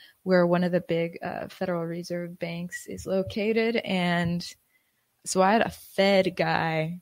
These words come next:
teaching me economics. Very interesting. Um, but it, I loved that class. I loved it. It was, it was so mind-blowing and eye-opening. Like, this makes so much sense. It makes so much sense.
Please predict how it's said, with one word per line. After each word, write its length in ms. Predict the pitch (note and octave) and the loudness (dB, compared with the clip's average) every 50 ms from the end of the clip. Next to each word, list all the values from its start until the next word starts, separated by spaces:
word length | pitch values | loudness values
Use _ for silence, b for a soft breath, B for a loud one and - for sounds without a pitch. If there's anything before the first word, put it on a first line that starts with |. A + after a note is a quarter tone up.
| - - | -14 -10
teaching 440 | - - F#3 - - - F3 E3+ E3+ | -8 -8 -6 -6 -6 -6 -4 -4 -4
me 160 | E3 D#3+ D#3 | -2 -2 -2
economics. 920 | D#3 D#3+ - - - - - E3 E3 D#3+ D#3 D#3+ - - - - - - G3 | -4 -6 -8 -10 -8 -6 -6 -6 -4 -6 -6 -8 -10 -12 -14 -14 -14 -14 -12
Very 340 | F#3+ F#3+ F3 F3+ F3+ F3 | -10 -6 -4 -4 -2 -2
interesting. 720 | F3 E3+ E3+ - F3 F3 - - - - - - - F#3 F3 _ _ _ _ _ _ B B B B B B B B B B B _ - | -4 -4 -6 -8 -10 -10 -10 -10 -8 -8 -8 -8 -10 -12 -14 _ _ _ _ _ _ B B B B B B B B B B B _ -6
Um, 480 | G3 F#3+ F3 F3 E3+ E3 E3 E3 E3 - | -4 -4 -2 -2 -4 -4 -6 -8 -8 -6
but 340 | E3 E3 - - - - - _ _ _ _ _ _ _ _ _ _ _ _ _ _ _ _ _ | -4 -4 -4 -4 -6 -8 -10 _ _ _ _ _ _ _ _ _ _ _ _ _ _ _ _ _
it, 140 | F#3+ F#3+ - - | -2 -2 0 2
I 300 | F3+ F#3 F3+ F3 E3+ D#3+ | 2 4 4 4 2 0
loved 500 | D#3+ D#3+ E3 F3 F3 F3+ E3+ D#3 - - | -6 -8 -6 -4 -2 -2 -4 -4 -6 -8
that 220 | D#3+ - - - - | -8 -8 -8 -8 -10
class. 600 | - - - - - - - G#3 - - - - _ _ - | -10 -6 -6 -6 -6 -8 -10 -12 -12 -10 -12 -12 _ _ -10
I 60 | F#3+ F#3 | -10 -8
loved 260 | F#3+ G3 - - - | -6 -6 -8 -8 -6
it. 80 | - F#3+ | -6 -4
It 60 | F3+ | -4
was, 280 | F#3 G3+ G3 - - - | -4 -4 -6 -8 -10 -12
it 160 | - - F#3+ F3 | -10 -10 -6 -2
was 100 | F3 - | 0 2
so 200 | - F#3 F3+ F3+ | 2 2 2 2
mind-blowing 560 | F3 E3+ E3+ F3+ F3+ F3 F3+ F3 E3+ E3+ F3 | 2 2 2 2 0 -2 -4 -4 -4 -4 -4
and 80 | - - | -4 -2
eye-opening. 500 | - F#3 G3 G#3+ G3 F#3 - E3+ E3+ E3+ | 0 0 2 2 0 0 -2 -4 -6 -4
Like, 180 | F3+ F3+ - | -4 -4 -2
this 260 | - A#3 B3+ B3+ - G#3+ | 0 0 0 0 0 0
makes 280 | G3 F#3 G3 - - | 0 0 0 -2 -2
so 220 | - - F#3 F3+ F3+ | -2 0 0 0 0
much 320 | F#3 G#3+ C4 - - - | -2 -2 -4 -2 -4 -4
sense. 720 | - - D#4+ F4+ G#4 G4 E4+ D4 - - - - - - - _ _ _ _ _ _ - | 0 0 2 2 2 0 -2 0 0 2 2 2 2 -2 -6 _ _ _ _ _ _ -8
It 120 | G#4+ A#4 A#4 A#4 | -6 -6 -4 -4
makes 240 | D#4+ A3 - - | -4 -4 -4 -4
so 140 | - - - | -4 -4 -2
much 200 | A#3 G#3+ G#3 - | -2 -4 -2 0
sense. 440 | - - G3 - - - - - | -2 -2 -2 -4 -6 -6 -8 -10